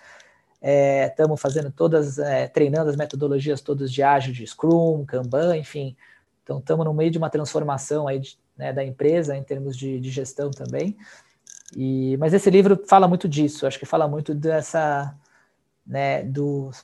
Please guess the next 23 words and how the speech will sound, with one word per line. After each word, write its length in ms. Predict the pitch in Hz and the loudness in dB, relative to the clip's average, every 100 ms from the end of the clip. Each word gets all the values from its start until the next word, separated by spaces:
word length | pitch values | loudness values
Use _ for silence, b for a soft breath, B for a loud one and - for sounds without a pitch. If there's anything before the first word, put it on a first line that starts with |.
| - | -16
né, 220 | 135 - - - - _ | -14 -14 -16 -14 -16 _
traz 220 | 185 185 | 6 6
essa, 280 | 185 196 185 170 | 6 4 4 2
essa, 580 | 165 185 170 151 147 - - | 2 4 6 4 0 -10 -12
essa 160 | - | -6
provocação, 640 | 160 175 160 180 165 160 175 | 2 4 6 4 4 4 0
essa 140 | 175 | 0
reflexão 800 | 160 175 175 170 - 160 170 175 - b b 143 | -4 -2 -2 -2 0 2 4 2 -4 b b -2
do 100 | 156 | -2
foco 400 | - 175 175 180 | 4 6 6 2
excessivo 540 | 175 151 - 165 156 | -2 -4 -2 -2 -2
em 60 | 160 | -2
processos 680 | 165 143 156 160 165 156 156 | -2 0 4 4 2 -4 -4
e, 200 | 156 - b b b _ _ _ - | -4 -8 b b b _ _ _ -4
e, 320 | 143 - 151 | -2 -2 0
e 80 | 147 | 0
uma, 420 | 143 160 156 165 | -2 -2 0 0
um 180 | 160 165 | 2 6
maior 220 | 170 180 | 6 6
equilíbrio 580 | 175 165 160 175 151 156 | 4 0 2 4 2 0
entre, 360 | 156 156 143 | 0 -2 -2
entre 240 | 147 151 160 | -6 -8 -4
pessoas 800 | 160 156 - 151 160 160 - | -2 0 2 4 2 -2 -10